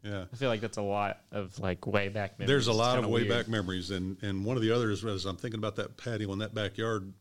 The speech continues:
Speaker 1: uh, popped another memory of that, that same era, that same age, was, um, there was a dog in the neighborhood, and the dog got loose, and the dog found me. I was terrified of this dog because he ran at me, and when I screamed and ran away, then, uh, the dog attacked me,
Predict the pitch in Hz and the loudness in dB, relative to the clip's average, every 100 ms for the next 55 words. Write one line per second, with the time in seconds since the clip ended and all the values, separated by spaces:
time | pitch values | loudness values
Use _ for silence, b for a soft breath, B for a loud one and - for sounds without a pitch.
0 | _ 98 90 85 - 107 107 101 107 92 | _ -10 -10 -8 -6 -6 -4 -4 -2 -4
1 | 98 95 95 90 98 - 110 107 95 104 | -4 -4 -4 -6 -8 -12 -18 -14 -8 -6
2 | 98 107 98 87 92 - 101 95 104 95 | -4 -2 -2 -4 -6 -6 -6 -4 -4 -4
3 | - B B B B _ 101 98 90 95 | -8 B B B B _ -2 -2 0 0
4 | 90 80 92 - 117 120 95 92 127 107 | 0 -4 -8 -2 0 0 0 0 2 2
5 | 92 92 87 82 82 - - _ _ 101 | 0 0 -2 -2 -4 -8 -20 _ _ -8
6 | 87 85 104 113 110 107 104 110 - 90 | -8 -2 -2 0 -2 -2 -2 0 -2 -4
7 | 90 101 104 92 - 110 104 98 113 95 | -2 0 0 -4 -4 -2 -2 -2 -2 -4
8 | 90 b b b b - 120 101 - 160 | -6 b b b b -4 -2 -2 -2 0
9 | 156 - 98 90 90 - 92 90 98 104 | 0 0 0 0 -4 -4 -2 0 -2 -6
10 | 101 110 101 101 92 151 101 92 92 104 | -6 -4 -2 -4 -4 -2 -2 -2 -2 -2
11 | 104 95 98 101 113 107 - - 123 120 | -2 -2 -2 -2 -4 -6 -8 -4 -2 0
12 | 101 95 120 120 110 104 95 123 131 104 | -2 -2 -2 -2 -2 -2 -2 0 0 -2
13 | 98 101 98 95 95 _ b b b b | -2 -2 0 -4 -8 _ b b b b
14 | b b b _ - 104 95 98 117 120 | b b b _ -12 -10 -6 0 2 2
15 | 95 117 107 - 90 | 0 0 -2 -4 -10